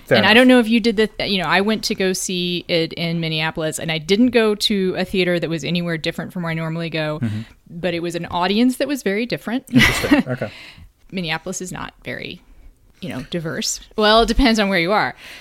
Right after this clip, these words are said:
Speaker 1: I was
Speaker 2: In
Speaker 1: gonna
Speaker 2: this
Speaker 1: say,
Speaker 2: theater,
Speaker 1: wait a
Speaker 2: because
Speaker 1: minute.
Speaker 2: the
Speaker 1: Yeah,
Speaker 2: theater
Speaker 1: hold on. There's a decent Somali community
Speaker 2: Right.
Speaker 1: there, isn't there? Yeah.
Speaker 2: Th-, th-, there is. And in this particular showing, like, there were tons. You know, it was, it was a very diverse crowd.
Speaker 1: Mm.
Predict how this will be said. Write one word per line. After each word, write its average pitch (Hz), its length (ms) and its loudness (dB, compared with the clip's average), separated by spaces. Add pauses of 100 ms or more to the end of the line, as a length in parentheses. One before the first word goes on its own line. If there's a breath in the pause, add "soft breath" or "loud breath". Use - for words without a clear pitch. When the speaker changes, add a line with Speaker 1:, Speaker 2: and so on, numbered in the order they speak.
(240 loud breath)
Speaker 1:
I 240 60 10
was 220 60 8
Speaker 2:
In 226 60 6
Speaker 1:
gonna - 60 10
Speaker 2:
this 233 80 6
Speaker 1:
say, - 60 10
Speaker 2:
theater, 262 120 10
Speaker 1:
wait 359 140 10
a - 40 8
Speaker 2:
because 143 140 8
Speaker 1:
minute. 135 120 6
Speaker 2:
the 262 60 4
Speaker 1:
Yeah, 277 120 10
Speaker 2:
theater 262 120 8
Speaker 1:
hold 311 140 8
on. 165 140 8
There's 285 160 8
a 392 100 6
decent 196 320 4
Somali 127 420 6
community 127 380 4
Speaker 2:
Right. 117 60 2
Speaker 1:
there, 143 140 6
isn't 185 120 0
there? 294 140 2
Yeah. 226 180 4
Speaker 2:
Th-, 262 220 -2
th-, 269 180 4
there 294 140 6
is. 285 280 6
And 240 160 4
in 233 140 8
this 269 180 4
particular 254 540 0
showing, 285 380 0
like, 208 180 -2
there 214 120 2
were 208 120 -2
tons. - 920 0
You 202 120 -4
know, 180 100 -4
it 185 40 -4
was, 190 100 -4
it 214 100 -4
was 196 160 2
a 196 40 0
very 214 500 4
diverse 165 380 -4
crowd. 160 420 -2
Speaker 1:
Mm. 101 140 -4